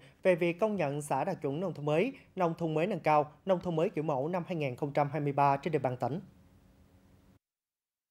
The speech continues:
Cụ thể, Ủy ban Nhân dân tỉnh quyết định công nhận bốn xã đạt chuẩn nông thôn mới năm hai nghìn không trăm hai mươi ba, gồm xã Thành Bắc, huyện Tân Biên, xã Tân Hội, huyện Tân Châu, xã Bào Năng, huyện Dương Minh Châu, xã Hậu Đức,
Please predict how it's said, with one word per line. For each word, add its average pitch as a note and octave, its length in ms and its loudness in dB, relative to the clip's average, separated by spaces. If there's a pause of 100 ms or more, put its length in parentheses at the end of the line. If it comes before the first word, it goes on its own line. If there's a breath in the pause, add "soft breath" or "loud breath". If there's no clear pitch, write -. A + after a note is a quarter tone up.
(1300)
Cụ F#3+ 140 2
thể, F#3+ 400 2
Ủy F3+ 180 2
ban F#3+ 200 4
Nhân F3 160 -2
dân F3 160 0
tỉnh D#3+ 300 0
quyết C#4 160 -2
định D3+ 240 0
công E3+ 200 0
nhận D#3 340 -2
bốn F3+ 200 2
xã D3 280 0
đạt F#3+ 200 -4
chuẩn D3+ 200 -2
nông F#3+ 140 -2
thôn D#3+ 140 -4
mới D#3+ 180 2
năm G3+ 180 -2
hai F#3 100 -6
nghìn D#3 200 -2
không D#3 180 -6
trăm D#3 200 2
hai E3+ 100 -4
mươi D#3+ 120 -2
ba, D#3 380 4 (160 loud breath)
gồm E3 340 4
xã D3+ 280 0
Thành D3 240 -6
Bắc, F#3 300 -2
huyện D3+ 220 0
Tân D#3+ 180 -4
Biên, E3+ 240 2 (200)
xã E3 240 4
Tân F#3 260 -2
Hội, D#3 320 0
huyện D3 220 -4
Tân D#3 140 -4
Châu, E3 340 4 (160 loud breath)
xã D#3 220 2
Bào F3+ 180 2
Năng, D#3+ 340 0
huyện D3 180 -2
Dương D#3 140 -4
Minh D#3 160 -4
Châu, E3 260 4 (240 loud breath)
xã D#3+ 300 2
Hậu D#3 180 -2
Đức, A3+ 260 2